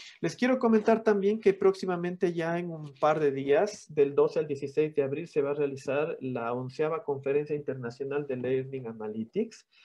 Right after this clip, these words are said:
Esto va a ser de forma online.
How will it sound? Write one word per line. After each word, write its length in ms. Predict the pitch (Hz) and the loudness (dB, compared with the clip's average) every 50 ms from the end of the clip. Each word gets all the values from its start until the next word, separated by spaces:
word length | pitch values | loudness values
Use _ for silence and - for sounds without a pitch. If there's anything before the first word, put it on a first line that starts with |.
| _ _ _ | _ _ _
Esto 280 | - 147 139 - 147 143 | -2 -2 0 2 2 2
va 200 | 135 139 135 - _ _ _ | 2 0 -4 -8 _ _ _
a 60 | - | -10
ser 240 | 135 - 151 143 139 | -2 2 4 4 4
de 120 | 143 135 131 | 2 0 -2
forma 520 | - - 135 135 135 135 135 127 123 - - | 0 0 0 0 0 -2 -4 -6 -4 0 2
online. 680 | 139 135 131 127 123 120 117 113 120 123 156 202 226 | 2 2 4 2 0 0 -2 -2 -2 -2 -4 -4 -6